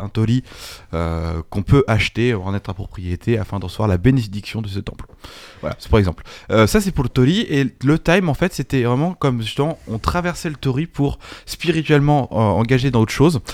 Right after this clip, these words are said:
et, euh, justement prendre un temps de, de découverte, justement, autour de la culture japonaise. C'est, voilà. C'était le, l'idée de base,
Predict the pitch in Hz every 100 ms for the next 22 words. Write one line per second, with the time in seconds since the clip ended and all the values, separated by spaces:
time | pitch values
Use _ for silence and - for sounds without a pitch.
0 | - - - 104 104 101 101 135 135 110
1 | 175 139 123 120 143 143 113 107 107 139
2 | - 110 127 110 - 104 101 131 - -
3 | - 143 147 135 127 120 110 123 110 107
4 | 98 90 82 87 90 101 87 85 85 -
5 | - 110 143 135 120 120 135 123 113 127
6 | 120